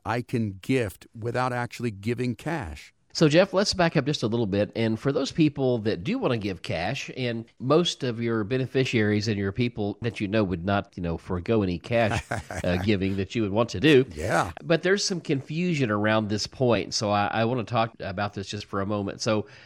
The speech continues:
Speaker 2: people say, "Well, now what is the limit on what I can give each year? Is it fifteen thousand? Is it fourteen thousand? Is it ten thousand?" Of course, it changes a little bit nearly every year and has over the years.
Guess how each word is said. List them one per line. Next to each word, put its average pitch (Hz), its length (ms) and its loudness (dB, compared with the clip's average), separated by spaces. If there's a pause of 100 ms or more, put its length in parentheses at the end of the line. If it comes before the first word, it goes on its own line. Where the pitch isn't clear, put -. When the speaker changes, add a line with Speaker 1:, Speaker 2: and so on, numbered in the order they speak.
(160)
Speaker 2:
people 185 240 0
say, 160 160 0
"Well, 127 180 2
now 123 140 0
what 180 220 -4
is 220 220 -2
the 139 100 0
limit 135 360 0
on 123 200 -2
what 117 240 -2
I 113 160 -2
can 104 460 -6
give 101 440 2
each 98 520 -4
year? 92 440 -2
Is 95 140 -4
it 80 100 -8
fifteen 139 500 -4
thousand? 123 440 -2
Is 98 80 -6
it 85 100 -10
fourteen 117 460 -4
thousand? 110 420 -4
Is 90 140 -6
it - 140 -10
ten 123 240 -2
thousand?" 101 360 -2
Of 98 80 -6
course, 120 240 0
it - 120 -6
changes 151 420 -2
a 110 80 2
little 110 200 2
bit 101 300 -2
nearly 117 560 0
every 101 340 0
year 95 360 0
and 95 100 -4
has 107 400 -2
over 90 240 -6
the 87 80 -4
years. 87 400 -6